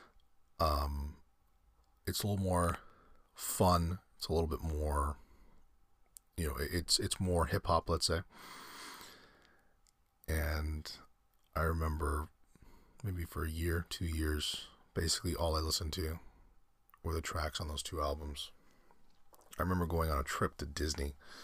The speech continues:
with my parents, and, you know, my, my, my, my dad was, my dad is, he's still around, thank, thank God. Um, my dad's a, a bright guy. He knows that I'm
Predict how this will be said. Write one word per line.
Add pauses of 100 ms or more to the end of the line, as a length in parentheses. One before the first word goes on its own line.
(640)
with
my
parents, (1160)
and, (1040)
you
know, (240)
my, (160)
my, (120)
my,
my
dad
was, (280)
my
dad
is,
he's
still
around, (120)
thank, (200)
thank
God. (240)
Um, (920)
my
dad's
a, (100)
a
bright
guy.
He
knows
that
I'm